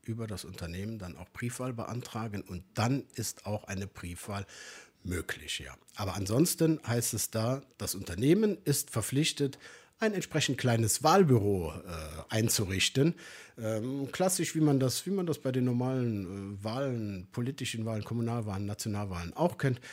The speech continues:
Da steht dann eine Urne, da muss dann, äh, ein Räumchen parat sein, wo man im Geheimen seine Kreuze für die Personaldelegierten machen kann.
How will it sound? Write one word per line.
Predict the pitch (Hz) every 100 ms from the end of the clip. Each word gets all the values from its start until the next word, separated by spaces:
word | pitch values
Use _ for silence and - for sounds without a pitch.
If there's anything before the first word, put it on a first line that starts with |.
| -
Da | -
steht | 139 - 135
dann | 110
eine | 95
Urne, | 98 135 165 151
da | 123
muss | 117 113
dann, | - 101 98 92
äh, | 87 82 87
ein | 151
Räumchen | 131 131 135 127 120 110 107
parat | 110 98 104 107
sein, | 107 98 95
wo | 101
man | 117 117 110 104 98
im | 113 113
Geheimen | 98 90 98 117 101
seine | 95 92 95
Kreuze | - 85 92 - 92
für | - 85
die | 90
Personaldelegierten | 90 104 92 80 80 87 - - _ 95 90 90 92 110
machen | 131 113 78
kann. | - -